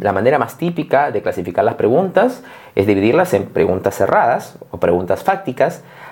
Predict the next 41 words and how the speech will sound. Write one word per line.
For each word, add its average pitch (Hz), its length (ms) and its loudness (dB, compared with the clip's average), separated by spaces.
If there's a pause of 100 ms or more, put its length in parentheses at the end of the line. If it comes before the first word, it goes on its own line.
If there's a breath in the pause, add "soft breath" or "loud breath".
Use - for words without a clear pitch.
(100)
aquellas 120 400 2
que - 100 0
tienen 120 240 2
un 123 160 2
número 127 240 6
limitado 123 560 2
de 113 80 2
respuestas, 135 580 0
como 92 200 -6
por 87 140 -2
ejemplo, 117 600 0 (320 loud breath)
¿cuándo 117 260 0
fue 104 220 2
el 101 60 0
descubrimiento 90 540 -2
de 92 80 4
América? 135 580 2 (560 soft breath)
¿Cuál 107 160 2
es 101 80 2
la 92 80 -2
fórmula 104 320 0
del 90 100 2
teorema 90 240 0
de 87 40 -2
Pitágoras? 120 720 0 (420 soft breath)
¿Qué 131 140 4
es 135 100 2
una 117 120 0
mitocondria? 147 800 2
¿O 117 200 4
cuáles 123 240 0
son 127 140 -2
las 120 100 -4
partes 113 320 0
de 110 80 -6
un 117 60 -6
cuento? 117 420 -2 (680 loud breath)
Y 135 40 4
por 170 140 4
otro 208 180 2
lado, 147 340 2